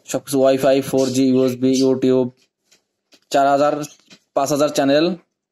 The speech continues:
save হবে এই রিসিভারে। Free receiver এটা, আপনি পাঁচ হাজার channel পর্যন্ত save করে রাখতে পারবেন। এই যে configuration দেখতে পাচ্ছেন। Viewers, আমাদের কাছ থেকে যে video পাবেন, সেটা হচ্ছে real video, কোনো editing করা না, যেটা বুঝতে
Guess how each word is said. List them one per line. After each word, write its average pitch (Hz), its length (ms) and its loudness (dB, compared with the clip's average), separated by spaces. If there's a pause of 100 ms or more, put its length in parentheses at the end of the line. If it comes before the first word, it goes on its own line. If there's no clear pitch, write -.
(460)
save 139 160 0 (100)
হবে 139 160 2 (140)
এই 135 120 2
রিসিভারে। 123 380 0 (100)
Free 143 240 0
receiver 147 420 0
এটা, 143 180 -2 (600)
আপনি 147 140 -4 (100)
পাঁচ 139 200 -2
হাজার 151 220 0
channel 143 280 -2
পর্যন্ত 143 240 0 (140)
save 135 200 -2
করে 147 120 0 (120)
রাখতে 123 260 -8
পারবেন। 107 260 -4 (1500)
এই 139 120 0
যে 156 60 0 (100)
configuration 135 680 0 (460)
দেখতে - 240 -12
পাচ্ছেন। 123 340 -4 (1200)
Viewers, 160 280 0
আমাদের 170 220 2
কাছ 185 120 0
থেকে 180 160 0
যে 175 140 0
video 151 220 2
পাবেন, 170 220 2
সেটা 170 120 0
হচ্ছে 160 200 0
real 170 280 2
video, 127 200 0 (100)
কোনো 143 160 0
editing 151 240 -2 (100)
করা 156 200 2
না, 165 60 -2 (220)
যেটা 135 140 0 (100)
বুঝতে 147 220 -4